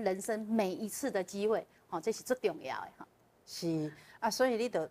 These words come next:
Speaker 2: 安尼入门啦，吼，
Speaker 1: 是。
Speaker 2: 来咱的泸州的这社区所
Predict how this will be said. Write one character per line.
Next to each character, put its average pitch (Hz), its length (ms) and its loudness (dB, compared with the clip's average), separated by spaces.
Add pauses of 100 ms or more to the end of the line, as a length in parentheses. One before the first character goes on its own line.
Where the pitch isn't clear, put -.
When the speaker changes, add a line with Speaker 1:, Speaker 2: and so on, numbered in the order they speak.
Speaker 2:
安 196 120 -2
尼 220 240 0
入 170 80 0
门 160 240 -2
啦， 156 100 2 (100)
吼， 170 200 2 (160)
Speaker 1:
是。 - 160 -6
Speaker 2:
来 180 160 4
咱 233 120 4
的 226 140 0
泸 180 220 4
州 226 180 -2
的 208 60 2
这 226 160 2
社 - 260 -4 (220)
区 202 260 0
所 202 220 0